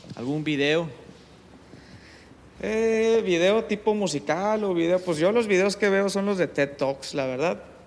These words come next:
Speaker 2: Este, de todo, pero la verdad lo que más me gusta son los documentales y me gustan mucho los documentales de guerra y en, en especial ninguno, pero todo lo que es de guerra, de la Segunda Guerra Mundial, me gusta mucho.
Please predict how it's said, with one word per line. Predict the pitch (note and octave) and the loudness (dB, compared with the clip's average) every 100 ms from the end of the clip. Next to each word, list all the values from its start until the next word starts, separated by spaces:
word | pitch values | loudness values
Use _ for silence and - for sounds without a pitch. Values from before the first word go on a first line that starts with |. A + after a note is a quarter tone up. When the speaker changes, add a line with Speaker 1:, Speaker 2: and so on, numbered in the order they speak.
| - | -10
Speaker 2:
Este, | B2+ B2 - - C3 B2+ B2 - - | -10 -10 -12 -4 -2 0 -2 -6 -2
de | - - - - - | 0 -2 -10 -8 0
todo, | D3 D3 B2 - - | 2 2 -2 -10 -8
pero | C#3 C3+ B2+ B2+ B2+ | -2 0 0 -2 -2
la | B2+ B2 | -2 -2
verdad | B2 D3 | 0 0
lo | F3 E3+ | 0 -2
que | C#3+ | -2
más | C3+ D3+ | -4 -4
me | |
gusta | D#3+ D#3 D#3 | -4 -4 -6
son | D#3+ | -4
los | D#3 | -4
documentales | D3 - - D3+ A3+ C4 - - - - - C#3 | -4 -8 -6 -4 -4 -6 -14 -20 -20 -20 -18 -10
y | B2+ | -8
me | B2+ | -6
gustan | B2+ B2 D3 D3 | -6 -6 -8 -8
mucho | D3 D#3 | -6 -4
los | D3 | -4
documentales | C#3 B2+ A#2+ - C3 | -4 -8 -8 -6 -4
de | B2 | -2
guerra | B2+ E3 G#3+ G#3 - - - - - - - - - - | 0 0 -2 -8 -18 -20 -20 -20 -20 -20 -20 -20 -20 -12
y | B2+ B2 | -6 -6
en, | B2+ - | -6 -6
en | C#3 | -6
especial | C3+ C3 D3 F3+ | -4 -2 -2 0
ninguno, | G3 A#3 D#4+ - | 0 0 0 -2
pero | F3+ C3 - | -2 -2 0
todo | D3+ | 0
lo | F3 D#3 | 2 0
que | |
es | D3 | 0
de | D#3+ | 0
guerra, | D#3 F3 F3+ | 0 0 -2
de | D3 C3 | -2 -4
la | B2+ | -4
Segunda | C3 D3 | -4 -2
Guerra | D#3 D#3 | -2 -4
Mundial, | C3+ D3+ D#3 | -4 -4 -4
me | |
gusta | B2+ - B2+ | -6 -6 -10
mucho. | C3 | -10